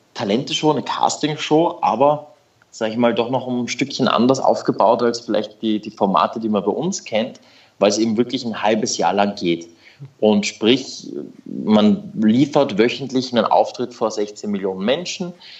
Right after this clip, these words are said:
und das geht ein halbes Jahr lang. Ähm, und da muss man schon g-, genau wissen, was man kann, was für Ressourcen man hat. Aber wir haben uns bereit gefühlt und haben gesagt, ja, uns gefällt die Show, die ihr macht.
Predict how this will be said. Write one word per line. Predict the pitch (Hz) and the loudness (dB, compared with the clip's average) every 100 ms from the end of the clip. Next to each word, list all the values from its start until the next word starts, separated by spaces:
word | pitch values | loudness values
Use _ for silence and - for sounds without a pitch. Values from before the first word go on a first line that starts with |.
| - _ _ | -20 _ _
und | 113 113 113 | 2 2 0
das | 107 | 0
geht | 110 110 | 0 0
ein | 110 | 0
halbes | 92 90 95 - | 0 0 -2 -2
Jahr | 80 | -2
lang. | 80 78 - _ - - _ - | -2 -6 -16 _ -20 -20 _ 2
Ähm, | 95 95 95 98 104 _ _ - - _ | 4 4 2 -6 -10 _ _ -20 -20 _
und | 117 110 | -8 0
da | 117 | 2
muss | 131 139 | 2 0
man | 151 | -4
schon | 147 120 | -6 -6
g-, | 113 113 | -8 -2
genau | 123 104 117 104 101 | 2 4 2 -2 -2
wissen, | 139 - 131 131 104 | -2 0 0 0 0
was | 104 117 - | 0 0 -4
man | 117 113 107 | -4 -4 -4
kann, | - 113 151 151 | -6 -6 -4 -4
was | 113 117 | -2 -2
für | 123 | -6
Ressourcen | 110 107 131 127 - | -8 -6 -4 -2 -4
man | 202 - | -6 -2
hat. | 131 - - | -2 -2 0
Aber | 107 98 | 2 2
wir | 110 | 2
haben | 110 117 | 0 -2
uns | 117 | -4
bereit | - 95 85 - | -6 -4 -6 -8
gefühlt | 113 - 131 175 | -12 -4 -4 -4
und | 117 | -6
haben | 110 | -6
gesagt, | 110 110 117 - | -4 -2 -2 2
ja, | 98 120 | 4 4
uns | 131 - - | 2 -4 -12
gefällt | - 123 127 | -2 0 2
die | 123 | 0
Show, | - 123 | 0 2
die | 107 | 2
ihr | 160 | 2
macht. | 180 180 - | 2 0 -4